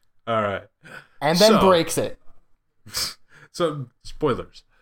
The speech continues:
Speaker 1: So,
Speaker 2: Yeah, spoilers
Speaker 1: we
Speaker 2: for The
Speaker 1: go
Speaker 2: Sandlot, <laughs> a fucking thirty-year-old movie.
Speaker 1: Oh, <laughs> okay. Uh, so, fucking,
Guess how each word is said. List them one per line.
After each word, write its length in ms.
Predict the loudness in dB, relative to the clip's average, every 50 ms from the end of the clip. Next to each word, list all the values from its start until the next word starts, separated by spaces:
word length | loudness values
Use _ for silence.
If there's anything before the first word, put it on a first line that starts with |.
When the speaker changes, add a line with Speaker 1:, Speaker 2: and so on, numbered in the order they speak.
| _ _ _
Speaker 1:
So, 280 | -4 0 2 4 4
Speaker 2:
Yeah, 60 | 4
spoilers 480 | 4 4 4 4 6 6 4 4 4 4
Speaker 1:
we 60 | 4
Speaker 2:
for 60 | 4 4
The 80 | 4 2
Speaker 1:
go 80 | 2 2
Speaker 2:
Sandlot, 760 | 2 2 2 2 2 2 2 2 4 4 4 4 2 0 -6
<laughs> 40 | -8
a 40 | -10
fucking 460 | -4 -2 -2 -2 -2 0 -2 -4 -4 -4 -8
thirty-year-old 640 | -4 -2 -2 0 0 0 0 2 2 0 0 -2 -4
movie. 320 | -4 -4 -4 -6 -8 -12 -16 -20 -20 _ _ _ _ _ _ _ _ -2
Speaker 1:
Oh, 540 | 0 0 0 0 -2 -2 -2 -2 -4 0 0 0 0 2
<laughs> 20 | 0
okay. 680 | 0 0 -2 -10 _ _ -8 -8 -6 -6 -10 -12 -12 _ _ _ _ _ _ _ -2 -2 -2 -4 -10 -16 -20 -20 _ _ _ _ _ _ _ _ _ _ _ _ -4
Uh, 200 | 0 0 0 0
so, 680 | -2 -2 0 2 2 2 2 2 0 -2 -4 -8 -14 _
fucking, 520 | -6 -6 -6 -6 -6 -8 -8 -8 -8 -10